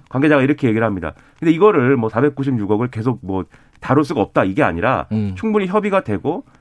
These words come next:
Speaker 1: 그다음에 어떤, 어떤 상황 공유가 되면 얼마든지 그때는 이제 다룰 수 있는 것이다 라고
Speaker 2: 음.
Speaker 1: 얘기를 하고 있어가지고 완전히 뭐 이, 이 이전 자체에 대해서 발목을 잡는다기보다는 문재인 대통령 임기가 어쨌든 간-, 어쨌든 간에 오월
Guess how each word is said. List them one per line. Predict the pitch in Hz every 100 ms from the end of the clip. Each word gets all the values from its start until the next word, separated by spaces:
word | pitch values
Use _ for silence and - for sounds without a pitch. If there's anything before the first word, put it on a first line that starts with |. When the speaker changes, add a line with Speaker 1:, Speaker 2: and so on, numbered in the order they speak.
| -
Speaker 1:
그다음에 | 135 131
어떤, | 110 117 123 -
어떤 | 113 135 123
상황 | 175 185
공유가 | 110 113 120 123
되면 | 104 117 92 107 82
얼마든지 | 101 135 151 127
그때는 | 117 123 135 120 95
이제 | 90 80 _ _ -
다룰 | 120 151
수 | 120
있는 | 107 143
것이다 | 127 - 85 78 87 73 - 101
라고 | 113 123
Speaker 2:
음. |
Speaker 1:
얘기를 | 113 120
하고 | 156 156
있어가지고 | 131 95 82 85 123 85 - _ _ -
완전히 | - 131 220 214
뭐 | 156 123
이, | 131 139 131 -
이 | 123 123 110
이전 | 110 135 170
자체에 | 143 - - 208
대해서 | 185 156 151
발목을 | 113 120 117
잡는다기보다는 | 110 110 101 98 107 - 85 107 107 - - _ _ - - -
문재인 | 180 240
대통령 | 208 196 160
임기가 | 139 151 151
어쨌든 | 127 127 123
간-, | 117 107
어쨌든 | 113 123 123
간에 | 117 107
오월 | 90 117 127 107